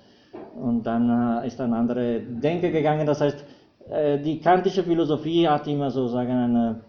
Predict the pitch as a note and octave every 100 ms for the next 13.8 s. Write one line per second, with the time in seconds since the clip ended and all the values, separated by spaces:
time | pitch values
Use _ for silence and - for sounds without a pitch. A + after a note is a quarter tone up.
0 | - E3+ E3 F#3+ F#3+ F3+ F3 D3+ C#3 C3+
1 | C#3+ D3 D3 C3+ C#3+ C3 B2 A#2+ C#3 A#2+
2 | A#2 - - - _ - C3+ A2+ B2 D3+
3 | D3 - B2 A#2+ A#2+ A#2+ A#2+ A#2 - A#2
4 | A#2 D3 - B2+ B2 - - - - -
5 | _ _ B2+ - C3 B2 A#2+ A#2 B2 C3
6 | C3 - - B2 A#2 G#2+ C3 C3 C#3+ -
7 | - - - - - B2+ A2 G#2 - -
8 | G#2 - A2 G2+ A#2 G#2+ G#2 G#2+ G#2+ F#2+
9 | B2 B2 A#2+ A#2+ B2+ C3 D3+ F3+ F#3 -
10 | - - - D#3+ - D#3 D3 E3+ D#3+ C3+
11 | D#3 F#3 G3 - B2+ - E3+ F#3 - C3+
12 | C#3+ F3+ F3+ - - - _ - - C#3
13 | C3 C3 C3 C3 C3+ D#3+ F3+